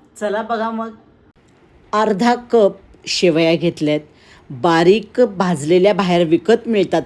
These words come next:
पाकिटात, त्या मी शेवया घेतलेल्या आहेत. या शेव-, बारीक शेवया घेतल्या तर जास्त बरं होणार आहे. आवडतील ते ड्रायफ्रुट्स घ्या. घरात करणार असू तर,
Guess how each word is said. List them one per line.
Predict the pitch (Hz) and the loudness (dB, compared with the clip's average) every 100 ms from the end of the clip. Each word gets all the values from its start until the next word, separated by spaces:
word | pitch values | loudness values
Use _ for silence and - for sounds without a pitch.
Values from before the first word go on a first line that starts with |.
| - | -4
पाकिटात, | 160 - 175 170 165 - - | -6 -2 -4 -2 -6 -8 -6
त्या | 175 | -4
मी | 180 233 | -2 -4
शेवया | 220 170 147 143 | -2 -2 0 -2
घेतलेल्या | 147 151 147 139 139 143 - - | -4 -6 -6 -4 -4 -6 -8 -8
आहेत. | 190 196 185 170 - _ _ _ _ _ _ _ _ _ _ _ 196 | -4 -2 -2 -2 -6 _ _ _ _ _ _ _ _ _ _ _ 0
या | 208 233 | 2 2
शेव-, | 247 214 139 | 0 -2 -4
बारीक | 160 185 185 226 | 0 2 2 0
शेवया | - 214 214 | 0 4 4
घेतल्या | 214 214 208 196 185 175 - _ | 4 0 -2 0 0 -2 -10 _
तर | 208 | -4
जास्त | 175 180 170 - - 196 240 | -2 -2 -2 -4 -2 -2 -2
बरं | 151 143 165 170 - _ - | -4 0 2 0 -4 _ -12
होणार | 143 131 135 - | -8 -8 -10 -12
आहे. | 139 131 98 110 107 _ - - _ | -12 -12 -12 -16 -16 _ -20 -20 _
आवडतील | 190 214 240 247 254 240 202 | 2 4 4 2 0 -2 2
ते | 220 | 2
ड्रायफ्रुट्स | 196 170 156 - 196 196 180 | 4 0 0 0 2 2 -2
घ्या. | 175 170 160 - - - - _ - | 0 0 0 -10 -20 -20 -20 _ -6
घरात | 156 208 233 277 | 2 4 4 2
करणार | 220 180 156 | 2 2 2
असू | 147 151 - 147 165 - _ _ - | 0 -2 -4 -6 -6 -14 _ _ 0
तर, | 233 226 | 2 2